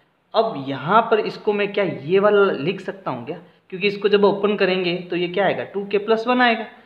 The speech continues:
तो इसकी जगह मैं ये वाला step लिख सकता हूँ। तो यहाँ लिखूँगा दो into K plus one minus one, क्योंकि इसको जब open करेंगे देखो दो के, दो माइनस वन, दो में से गया एक,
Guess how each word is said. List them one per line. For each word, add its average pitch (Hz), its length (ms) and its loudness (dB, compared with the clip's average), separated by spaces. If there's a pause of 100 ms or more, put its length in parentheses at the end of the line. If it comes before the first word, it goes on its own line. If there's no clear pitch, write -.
(240)
तो 196 60 -6
इसकी 226 300 -6
जगह 226 200 6
मैं 226 120 2
ये 165 200 2
वाला 185 220 4
step - 320 -6
लिख 120 120 -16
सकता - 320 -20
हूँ। - 80 -20 (400)
तो 120 120 -20
यहाँ 139 220 -2
लिखूँगा 143 420 -4 (380)
दो 165 480 -4 (240)
into 139 420 -8 (120)
K 135 320 -8
plus 143 420 -6
one 143 280 -12 (460)
minus 135 520 -4
one, 123 220 -16
क्योंकि 165 200 -10
इसको 175 220 -4
जब 180 160 0
open 165 280 -2
करेंगे 156 240 0
देखो 139 220 -8
दो 143 220 -2 (120)
के, 196 120 -8 (400)
दो 175 480 -4
माइनस 131 380 -4
वन, 90 200 -20
दो 135 120 -6
में 151 140 -2
से 151 140 -12
गया 170 260 -10
एक, 127 220 -10